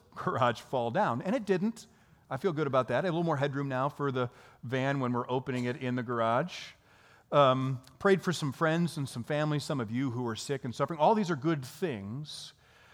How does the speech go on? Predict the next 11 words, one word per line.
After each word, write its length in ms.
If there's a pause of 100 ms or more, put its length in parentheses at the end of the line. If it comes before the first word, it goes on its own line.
(140)
Uh, 60
prayed 240
for 100
the 60
war 440
in 200
Ukraine 580
to 240
end. 500 (720)
Um, 480 (1040)
if 200